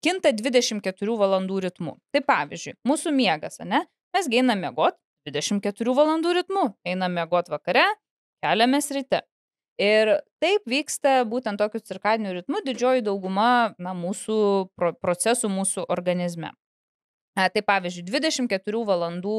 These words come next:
ritmu kinta įvairių hormonų kiekiai mūsų kraujyje, kad ir, vat, melatonino, kortizolio.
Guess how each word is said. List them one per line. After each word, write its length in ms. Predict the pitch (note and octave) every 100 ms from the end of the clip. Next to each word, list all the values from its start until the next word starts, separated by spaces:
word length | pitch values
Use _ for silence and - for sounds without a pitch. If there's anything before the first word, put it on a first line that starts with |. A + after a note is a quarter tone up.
| G#3
ritmu 360 | E3+ E3+ B3+ G#4 - _ _ _
kinta 240 | C#4 D#4
įvairių 460 | A3 G3 G3 G#3 C#4
hormonų 560 | C#4 C#4 F#3+ G3 G#3 G3
kiekiai 460 | - G3+ G3 G3 F#3
mūsų 320 | F#3 F3+ F3+
kraujyje, 640 | - F3+ F3+ F3 E3+ E3
kad 160 | F#3+ F#3
ir, 100 | F#3
vat, 140 | E3+
melatonino, 800 | G#3+ C4+ C4+ C4 B3 G3+ G3+ F3+
kortizolio. 720 | - G#3 B3+ G#3+ D#3+ E3 D#3+